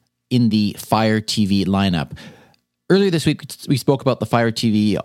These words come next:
Omni series. We spoke about the, uh, Fire, uh, T V four K series. And today I want to tell you about the Fire T V Stick four K Max,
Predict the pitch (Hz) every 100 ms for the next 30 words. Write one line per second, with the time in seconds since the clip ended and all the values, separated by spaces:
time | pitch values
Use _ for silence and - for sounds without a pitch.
0 | - 123 127 135 131 - - 139 131 131
1 | 123 113 - 123 113 110 - 107 101 76
2 | 104 - 113 117 120 113 - 113 - 117
3 | 110 107 107 - 101 85 - 143 139 -
4 | 101 107 - - _ - 226 180 214 185
5 | 151 - 139 120 123 101 - 120 123 123
6 | - 120 113 - - 120 - - - 143
7 | 131 110 - 110 95 90 107 113 - -
8 | -